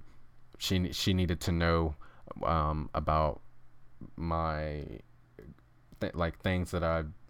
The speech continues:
done as far as research, research conferences, um, things of that nature. So, but again, you know, check back in two weeks and say, you know, "Is there any, how,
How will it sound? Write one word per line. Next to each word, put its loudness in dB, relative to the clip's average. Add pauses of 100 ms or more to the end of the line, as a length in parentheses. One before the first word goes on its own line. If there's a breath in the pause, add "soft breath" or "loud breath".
(380)
done 6 (140)
as -4
far 6
as 0
research, 2
research -2
conferences, 2 (420 loud breath)
um, 0 (300)
things 6
of 2
that 4
nature. -2
So, -4 (1200 loud breath)
but 12 (340)
again, 8
you 6
know, 6
check 4
back 6
in 2
two 4
weeks 0 (200)
and 0
say, 0
you 0
know, 2
"Is 2
there 4
any, 4 (320 loud breath)
how, 6